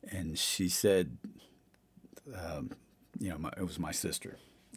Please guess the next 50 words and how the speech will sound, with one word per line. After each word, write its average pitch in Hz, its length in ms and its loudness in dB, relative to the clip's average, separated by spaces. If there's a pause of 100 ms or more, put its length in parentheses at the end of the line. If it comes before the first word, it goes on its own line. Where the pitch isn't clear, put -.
And 85 320 -8
so - 160 4
we 98 100 6
get 120 200 10
down 117 280 10
there, 92 400 8 (500)
and 104 140 0
there's 104 140 4
a 104 60 4
little 113 280 10
line 107 300 12
of 95 80 4
cars, 98 500 6
you 92 80 4
know, 92 220 4
and 90 140 4
the, 85 60 0 (520)
and, 82 320 -4
and 87 160 2
the, 82 80 -6 (220)
the 90 80 -4
flashing 95 500 4
lights, 92 320 4
'cause - 180 0
it's - 180 -2
just 98 300 4
gotten, 90 480 2 (380)
it - 20 -14
was 92 240 -6
almost 101 460 6
dark. 73 320 -4
It - 20 0
wasn't 95 220 2
quite 101 260 8
dark 95 300 4
yet, 80 240 0
but 87 60 -8
it - 20 -8
was 92 180 -6
almost 92 460 0
dark. 73 340 -8 (1600)
And 95 120 2
I 90 60 -2
got 110 260 12
out 113 300 12
and 98 100 4
I 90 60 4
ran 98 380 6
down 80 260 0
there, 64 360 -8